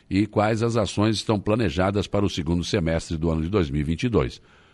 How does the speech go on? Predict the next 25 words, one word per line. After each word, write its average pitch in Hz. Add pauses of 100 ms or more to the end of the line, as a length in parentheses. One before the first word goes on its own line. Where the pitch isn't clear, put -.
(240)
Eh, 87
segundo, 127
o 147
plano 120
de 95
ação, 127 (340)
esse 73
existe, 78
né? 90 (400)
E 92
o 110
cronograma 147
de 101
limpeza 117
dos 90
valos 107
comunitários. 107
Terceiro, 156 (260)
um 143
plano 135
de 131
ação, 170
se -
existe, 71
claro, 120